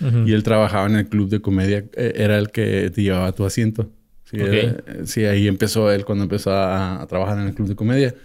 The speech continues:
Speaker 1: Ujú.
Speaker 2: Trabajó el que estaba en la puerta y te llevaba el asiento. Iba llegando un señor con un perro.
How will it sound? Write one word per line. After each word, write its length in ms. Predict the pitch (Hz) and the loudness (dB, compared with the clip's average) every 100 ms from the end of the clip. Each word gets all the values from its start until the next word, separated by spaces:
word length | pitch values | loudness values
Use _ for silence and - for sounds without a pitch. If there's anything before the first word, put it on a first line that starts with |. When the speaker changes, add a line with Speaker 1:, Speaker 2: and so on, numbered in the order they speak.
| - | -6
Speaker 1:
Ujú. 200 | 147 120 | 0 2
Speaker 2:
Trabajó 420 | 107 92 - 107 | 2 0 -4 -4
el 160 | 107 104 | -4 -4
que 180 | 107 98 | -4 -2
estaba 220 | 90 92 | -2 -2
en 60 | 101 | -2
la 120 | 98 | -2
puerta 240 | 113 113 | -4 -2
y 60 | 98 | -4
te 100 | 92 | -2
llevaba 180 | 87 90 | 0 -2
el 80 | 85 | -4
asiento. 360 | - 131 - _ _ _ - - - - - | 0 0 -2 _ _ _ -20 -20 -20 -18 -6
Iba 200 | 110 104 | 0 2
llegando 300 | 104 101 104 | 2 2 0
un 80 | 104 | 0
señor 320 | 110 104 101 | 2 2 2
con 120 | 110 | 2
un 140 | 104 | 2
perro. 380 | 110 117 120 127 | 2 0 -2 -10